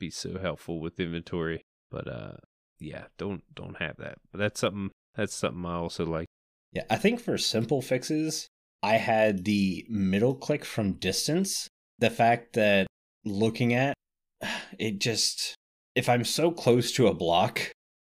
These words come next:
Speaker 2: i-, it's like when you're detailing, I'm trying to think of words. Words are very hard for me right now, but when you're detailing a building, you're not gonna be trying to texture a block that you can look at,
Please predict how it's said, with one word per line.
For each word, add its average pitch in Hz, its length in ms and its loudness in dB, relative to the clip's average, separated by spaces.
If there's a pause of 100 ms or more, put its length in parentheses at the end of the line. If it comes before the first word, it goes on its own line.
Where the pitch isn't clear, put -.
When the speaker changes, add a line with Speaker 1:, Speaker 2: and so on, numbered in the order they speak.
(100)
Speaker 2:
i-, 67 60 -6
it's 107 480 0
like 107 300 2 (320)
when 117 160 2
you're 127 100 8
detailing, 107 880 4 (160)
I'm 101 100 -2
trying 120 240 2
to 110 80 2
think 98 180 2
of 82 160 -4
words. 85 480 -2 (320)
Words 120 400 4
are 104 80 0
very 92 340 4
hard 87 240 0
for - 80 -10
me 92 120 -4
right 90 160 -4
now, 90 160 -4
but 87 280 2 (340)
when 117 120 6
you're 110 120 8
detailing 135 640 6
a 120 40 8
building, 95 520 2 (340)
you're 117 260 6
not 117 440 4
gonna 143 200 6
be 143 220 0
trying 117 600 4
to 107 380 6
texture 123 640 4
a 98 40 6
block 90 560 0 (300)
that 110 280 6
you 104 180 4
can 101 420 4 (340)
look 107 400 4
at, - 400 -2